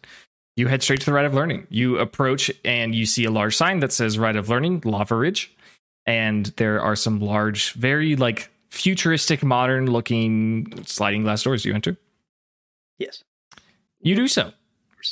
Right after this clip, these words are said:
Speaker 1: Um, around you, you see a pretty similar to sight to what you saw in Fort Tree, but just a little bit different. You are in a wide open expanse of people doing research. There's lots of P P E.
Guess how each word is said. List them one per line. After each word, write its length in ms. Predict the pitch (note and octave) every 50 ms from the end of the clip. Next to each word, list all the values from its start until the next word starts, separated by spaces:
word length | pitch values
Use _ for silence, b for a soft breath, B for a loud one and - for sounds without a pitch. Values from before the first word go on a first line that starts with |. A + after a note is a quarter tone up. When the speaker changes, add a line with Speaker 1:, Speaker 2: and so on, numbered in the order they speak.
| B B B B B B _ _ _ _ _ _ _
Speaker 1:
Um, 380 | - A2+ A#2 A2+ A2 A2 A2 - - -
around 340 | C3 D3 D#3+ F3 G3+ A3
you, 60 | A#3+ A#3+
you 140 | A3 A3+
see 180 | G#3 - A3 G#3+
a 60 | G3
pretty 220 | F#3+ - A#3 C4 C4+
similar 320 | - - E3+ F3+ G3+ G3+
to 100 | F#3 F3+
sight 340 | E3+ - - F3 F3 D3+ -
to 80 | - D3+
what 160 | C#3+ D#3 -
you 100 | A2 C#3
saw 320 | B2+ - - C#3 C#3 C#3
in 200 | C3 - B2 A#2+
Fort 300 | A2+ - - - C#3+ B2
Tree, 180 | - - B2+ A#2
but 140 | A2 - F3
just 160 | - B3+ -
a 60 | C#4
little 140 | C4+ C4+ C#4
bit 120 | B3 C#4 A3
different. 360 | G#3 G#3 G#3+ - B2+ G2 - _ b b b b b b b
You 160 | - B2 C3+ C#3+
are 120 | C#3+ C#3
in 200 | F#2+ C#3+ D3 D3
a 420 | D3 - C#3 C#3 C3+ C3 B2 A#2 - - -
wide 420 | - B2 B2+ D3+ E3+ F3+ F#3+ G3 D#3+
open 300 | B2+ D3+ D#3 - D#3 C#3
expanse 640 | C3 - - - - - B2 B2 B2 A2 - - -
of 400 | - A#2 A2 A2 G#2 G2 G#2 -
people 340 | - E3+ D#3 - E3 D#3+ D3+
doing 420 | C3+ A#2+ B2+ B2+ C3 B2+ A#2 A2
research. 500 | G#2+ A#2+ B2+ B2 - G2 - - - - B B B B B B
There's 240 | - A2+ A#2 A#2 A2
lots 360 | B2 A#2+ A#2+ C3 D#3 F3 -
of 140 | G3 F3+ -
P 160 | - - F3
P 140 | D#3+ - E3+
E. 520 | D#3+ D3 - C#3 C#3+ E3+ C3 D#2+ - C#3